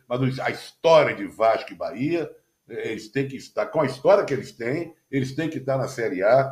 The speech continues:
porque são vencedores, torcidas imensas, muita história, muitos craques. Eu fiquei muito satisfeito. Eu confesso a você que eu adorei, vibrei, até me emocionei um pouco.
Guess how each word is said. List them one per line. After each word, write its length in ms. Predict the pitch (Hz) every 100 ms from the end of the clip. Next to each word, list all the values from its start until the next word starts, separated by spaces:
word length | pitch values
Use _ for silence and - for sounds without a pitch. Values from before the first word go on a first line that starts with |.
| -
porque 160 | - 131
são 260 | 139 113
vencedores, 840 | 117 104 98 - 107 120 120 113 - _ _ -
torcidas 560 | 117 - - 127 113
imensas, 760 | 95 87 104 131 117 - 110 101 - _
muita 280 | 123 139 131
história, 720 | 98 - - 113 113 107 98 - _
muitos 400 | 131 135 131 -
craques. 800 | - 104 120 123 120 - 107 - _ -
Eu 160 | 196 226
fiquei 140 | 220
muito 160 | 269 254
satisfeito. 580 | 240 240 - 113 104 - _
Eu 120 | - 160
confesso 440 | 160 156 214 190
a 40 |
você 580 | 156 123 - 156 180 - - _ -
que 80 | 185
eu 140 | 180
adorei, 1160 | - 196 220 165 151 202 202 156 147 147 147 - _
vibrei, 880 | 113 170 143 131 135 147 151 147 -
até 200 | 165 233
me 100 | 254
emocionei 580 | 247 233 - 185 170 202
um 120 | 147
pouco. 380 | 131 156 165 165